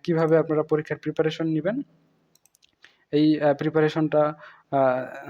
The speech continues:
দেখেন আপনারা যে যেভাবে প্রিপারেশন নিতে পারেন, এবং আপনাদের যে অঙ্ক সাবজেক্টগুলো রয়েছে, এগুলো যদি আপনারা চান আমাদের অনলাইন ব্যাচে যুক্ত হতে, তাহলে আমাদের অনলাইন ব্যাচে ঢুকতে পারেন একদমই নামমাত্র ফি দিয়ে। চলুন আমরা দেখি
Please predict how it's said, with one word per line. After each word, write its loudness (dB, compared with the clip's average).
দেখেন 2
আপনারা 0
যে 0
যেভাবে -2
প্রিপারেশন -2
নিতে -4
পারেন, 0
এবং 2
আপনাদের 0
যে 2
অঙ্ক 2
সাবজেক্টগুলো -2
রয়েছে, 0
এগুলো 0
যদি -2
আপনারা -4
চান -4
আমাদের 0
অনলাইন 2
ব্যাচে -2
যুক্ত -8
হতে, -8
তাহলে -6
আমাদের -4
অনলাইন 2
ব্যাচে -2
ঢুকতে -8
পারেন -4
একদমই 2
নামমাত্র -2
ফি -8
দিয়ে। -8
চলুন 0
আমরা 2
দেখি -2